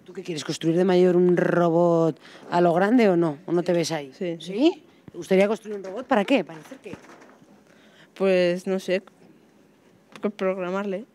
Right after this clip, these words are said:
Speaker 1: Oye, pero un robot, eh, programado así, un robot como nosotros, un robot grande, en plan persona, para que nos ayudara en el día a día o en plan, no sé qué tipo de robot.
Speaker 2: Sí,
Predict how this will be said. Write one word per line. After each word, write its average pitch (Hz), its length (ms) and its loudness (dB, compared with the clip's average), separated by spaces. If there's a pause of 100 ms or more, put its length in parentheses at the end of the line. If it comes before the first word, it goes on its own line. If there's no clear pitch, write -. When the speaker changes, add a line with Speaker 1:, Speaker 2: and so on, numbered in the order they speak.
(420)
Speaker 1:
Oye, 180 160 -4
pero 165 200 -4
un 180 200 2
robot, 185 380 2
eh, 180 180 4
programado 170 480 0
así, 165 180 0
un 170 80 4
robot 165 240 0
como 160 180 -2
nosotros, 156 360 -10
un 170 100 -4
robot 156 240 -6
grande, 147 400 -4 (380)
en 165 200 0
plan 185 240 0
persona, 226 560 0 (340)
para 175 180 -2
que 180 100 0
nos 156 120 -2
ayudara 175 300 0
en 214 60 0
el 202 100 0
día 185 180 2
a 180 60 2
día 302 220 2
o 240 80 2
en 185 160 2
plan, 170 580 -2
no 160 100 -4
sé 165 180 -12
qué 165 100 -12
tipo 165 220 -10
de 165 100 -6
robot. 160 460 -6 (140)
Speaker 2:
Sí, 175 300 -12